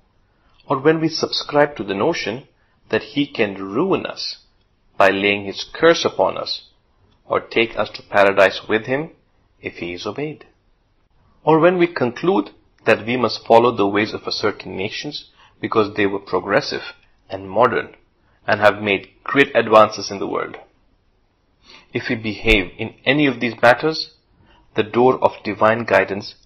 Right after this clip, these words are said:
is closed. If you obey most of those on earth, they will lead you astray and from the path of God. Surah Al-An'am, chapter six, verse hundred and sixteen.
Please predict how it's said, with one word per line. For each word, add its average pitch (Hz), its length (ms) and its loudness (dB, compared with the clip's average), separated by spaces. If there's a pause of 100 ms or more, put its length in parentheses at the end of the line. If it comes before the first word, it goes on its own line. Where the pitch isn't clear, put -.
(120)
is - 160 -10
closed. - 480 -14 (2000)
If 147 260 2
you 156 300 -2
obey 117 540 2 (600)
most 135 460 2
of - 160 -4
those 117 200 2
on - 240 -2
earth, 139 400 4 (580)
they 113 120 2
will 104 160 -2
lead 104 220 -6
you 101 120 -8
astray - 600 -4 (520)
and 95 120 -10
from 90 160 -10
the 90 80 -6
path - 340 0
of - 160 -12
God. - 300 -6 (1120)
Surah - 420 -2
Al-An'am, 90 640 0 (840)
chapter - 260 -2
six, - 400 -8
verse 92 260 -4
hundred 90 280 -6
and - 100 -8
sixteen. - 500 -16